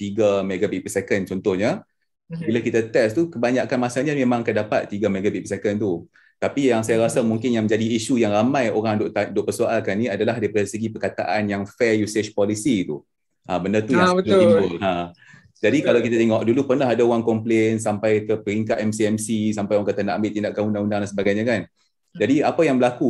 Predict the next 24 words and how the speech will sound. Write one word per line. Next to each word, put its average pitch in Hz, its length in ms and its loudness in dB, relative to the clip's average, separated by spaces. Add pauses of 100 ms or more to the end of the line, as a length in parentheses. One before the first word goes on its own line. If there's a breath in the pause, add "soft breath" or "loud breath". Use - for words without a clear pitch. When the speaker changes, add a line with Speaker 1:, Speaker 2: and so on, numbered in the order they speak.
Speaker 1:
tu 107 80 0
adalah, 90 380 2
contohlah 98 480 0
kan, 92 140 0 (360)
mungkin 110 380 2
satu-satu 117 500 0
telco 120 400 2
ni 151 80 0
dia 123 80 2
kata, 147 480 -2 (240)
"Okey, 101 320 0
plan 123 240 4
ni 202 400 0
unlimited 135 640 0
internet, 110 560 -2 (400)
dia 110 240 0
punya 120 240 0
kuota 120 400 0
adalah 120 400 0
sampai 110 400 0
katakanlah 107 560 -2
lima 110 320 0
puluh 110 240 0
gigabyte. 104 560 -2